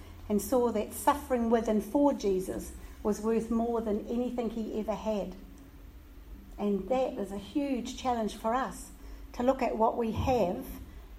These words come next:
and weigh it up against our, um, heart for Jesus.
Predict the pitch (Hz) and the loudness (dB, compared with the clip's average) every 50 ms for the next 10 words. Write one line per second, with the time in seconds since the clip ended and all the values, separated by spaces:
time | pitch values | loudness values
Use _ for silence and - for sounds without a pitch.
0 | - - - 240 220 214 214 208 196 220 226 226 226 226 220 214 247 240 214 - | -16 -6 0 2 4 6 4 4 4 4 4 4 6 6 6 6 6 6 4 2
1 | - - - - - - - - - - - - - - - 220 214 185 - 247 | 0 -2 -6 -8 -8 -8 -8 -10 -12 -16 -16 -16 -18 -4 0 0 0 0 2 2
2 | 247 233 214 - - - - - - - - - - - - - - - - - | 2 2 2 0 -2 -6 -10 -12 -12 -14 -16 -16 -16 -16 -16 -16 -16 -14 -6 2
3 | - 226 214 214 202 196 202 208 202 - - - - - - - - 202 196 202 | 4 6 6 6 6 2 0 -4 -10 -14 -16 -16 -16 -16 -4 0 4 4 4 4
4 | 202 - 196 - - - - - - - - - - - - - - - - - | 2 0 -2 -4 -8 -10 -12 -14 -14 -16 -16 -16 -18 -18 -18 -18 -18 -18 -18 -18
5 | - - - - - - - - - 214 - 247 220 214 - 208 - - 185 185 | -18 -18 -18 -18 -18 -18 -16 -6 -4 -2 2 2 2 2 2 -2 -6 -8 -4 -2
6 | 202 202 202 196 - 185 170 - - - | 0 0 0 0 -2 -6 -8 -8 -10 -14